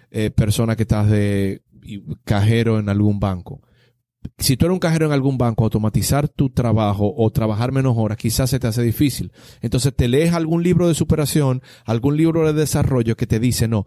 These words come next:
¿sabes qué? Yo tengo que empezar ahora mismo a cambiar mi, mi modelo de trabajo". Mira, no es tan fácil como nosotros pensaríamos. Pero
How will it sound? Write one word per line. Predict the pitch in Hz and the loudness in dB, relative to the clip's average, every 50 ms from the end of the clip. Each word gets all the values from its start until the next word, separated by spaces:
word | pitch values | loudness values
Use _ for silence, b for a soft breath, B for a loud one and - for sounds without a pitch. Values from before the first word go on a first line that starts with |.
| B B B | B B B
¿sabes | B - 127 135 | B -2 -2 -2
qué? | - 143 131 117 | 0 -2 -2 0
Yo | 113 123 113 | 0 0 0
tengo | 101 120 120 127 - | 0 -2 -2 -2 -2
que | 127 | -2
empezar | 117 104 - 139 - - 123 131 131 135 - B B B B | -2 -2 -2 -2 -2 -2 -2 -2 -2 -4 -6 B B B B
ahora | B - 104 107 110 123 156 185 180 | B -2 0 2 2 2 2 2 2
mismo | 165 156 139 120 - 127 123 117 - | 2 2 2 2 2 2 0 -2 -2
a | - 117 113 - | -2 -4 -4 -2
cambiar | - 123 113 107 104 104 101 110 113 110 127 131 135 135 139 143 - - | -2 -2 -2 -2 -4 -4 -2 -2 0 2 2 2 0 0 -2 -2 -4 -4
mi, | 123 123 123 123 120 117 117 113 113 113 110 107 104 101 98 101 98 98 98 - _ _ _ _ - | -4 -2 0 0 2 2 2 2 2 2 2 2 2 0 0 -2 -4 -6 -12 -16 _ _ _ _ -10
mi | - 120 123 123 | -4 -2 0 0
modelo | 117 117 117 113 113 120 123 123 123 | 2 2 0 2 2 2 2 2 2
de | 123 117 | 0 0
trabajo". | - 110 104 101 95 98 95 95 - _ _ _ _ _ _ _ _ _ | 0 0 0 0 0 -2 -4 -8 -12 _ _ _ _ _ _ _ _ _
Mira, | - 135 123 117 107 101 - - | -2 0 2 2 2 0 -2 -6
no | - 117 120 123 139 147 | -6 -4 -2 0 0 0
es | 143 - | 0 0
tan | 147 127 110 | -2 -4 -2
fácil | - 117 117 - - 117 110 110 - _ _ _ _ _ _ _ _ _ - | 0 0 0 0 0 0 -2 -2 -6 _ _ _ _ _ _ _ _ _ -2
como | - 110 107 104 104 104 104 104 107 | 0 0 0 0 0 0 0 0 0
nosotros | 107 101 104 - 110 110 - | 0 0 0 0 0 0 0
pensaríamos. | - 104 98 - - 92 92 90 98 98 98 - - - - - | 0 -2 -2 -4 -6 -8 -8 -10 -12 -12 -14 -14 -14 -10 -4 -4
Pero | - 123 110 90 87 - | -2 -2 -2 -6 -8 -14